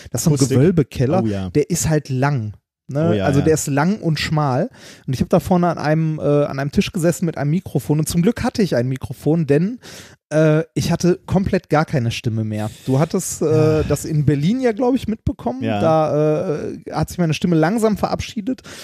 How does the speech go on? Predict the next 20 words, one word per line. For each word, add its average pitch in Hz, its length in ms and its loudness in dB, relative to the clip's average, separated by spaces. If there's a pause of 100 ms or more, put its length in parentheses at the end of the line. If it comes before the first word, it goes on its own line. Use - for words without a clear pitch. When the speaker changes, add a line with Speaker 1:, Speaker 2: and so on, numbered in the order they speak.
Speaker 1:
Und 147 80 -2
bei 156 80 4
dieser 170 240 2
Lesung 185 300 2
in 160 80 2
Darmstadt 165 500 2
war 151 160 4
sie 143 140 0
wirklich, 143 420 -2
äh, 135 180 0
komplett 147 600 -2
weg. 117 500 -2
Also 131 160 -4
es 127 100 -4
waren 170 120 2
noch 165 80 2
so 147 160 0
Reste 135 420 0
vorhanden. 135 760 -2 (460)
Äh, 135 300 4